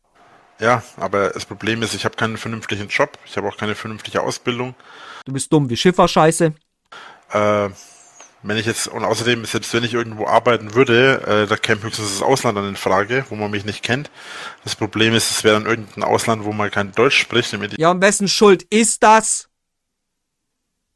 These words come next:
Speaker 2: Dass dich jeder kennt? Dass jeder weiß, dass, äh, Rainer Winkler von sich selber Videos,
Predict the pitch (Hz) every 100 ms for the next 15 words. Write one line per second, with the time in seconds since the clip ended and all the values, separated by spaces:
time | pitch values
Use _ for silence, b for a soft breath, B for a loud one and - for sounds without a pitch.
0 | _ 180 185 202 180 202 208 208 185 202
1 | 202 208 - _ _ _ _ _ _ _
2 | _ _ 170 160 180 208 202 165 185 202
3 | - 185 - - 190 156 175 196 180 180
4 | 208 208 190 190 175 170 180 196 196 170
5 | 196 196 196 -